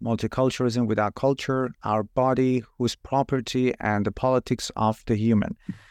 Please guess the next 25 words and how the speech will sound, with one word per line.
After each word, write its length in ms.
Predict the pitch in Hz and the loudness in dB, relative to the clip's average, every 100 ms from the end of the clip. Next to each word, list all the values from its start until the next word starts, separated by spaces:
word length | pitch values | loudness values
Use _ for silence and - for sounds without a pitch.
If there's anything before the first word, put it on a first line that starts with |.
| _ - | _ -4
And 200 | 123 117 | 0 0
today 300 | 123 151 160 | 2 4 4
he's 160 | 127 | 0
here 160 | - 139 | 2 0
to 120 | 131 | 0
talk 300 | - 131 127 | 0 0 0
to 160 | - 127 | 0 2
us 160 | 123 | 2
about 220 | 120 120 110 | 2 0 0
a 40 | |
great 280 | 120 139 - | 2 0 0
book 140 | 135 | -2
she 120 | - | -2
published 420 | - 117 - 120 - | 0 0 0 -6 -4
with 60 | |
the 60 | 110 | -4
Princeton 420 | - 156 - 156 | 0 0 2 2
University 440 | 147 131 127 131 | 4 2 -2 -2
Press 320 | 131 131 123 110 | 0 2 2 2
in 140 | 107 | -2
two 240 | - - | -2 -4
thousand 480 | 127 120 120 117 113 | 0 0 0 0 -2
twenty-one 640 | - 113 107 107 143 170 160 _ _ - | 0 0 2 2 0 0 -2 _ _ -6
called 380 | 131 123 120 - | 0 2 0 0
Unconditional 840 | 147 160 143 127 131 - 131 123 | 0 2 2 2 0 0 0 0